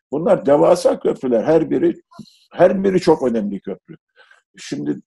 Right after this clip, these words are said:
bundan, diğerleri bunlardan biraz daha küçük ama hepsi, hepsini toplarsanız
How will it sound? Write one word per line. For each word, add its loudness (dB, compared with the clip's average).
bundan, -4
diğerleri 4
bunlardan 2
biraz 2
daha 0
küçük -20
ama 0
hepsi, -2
hepsini -4
toplarsanız -4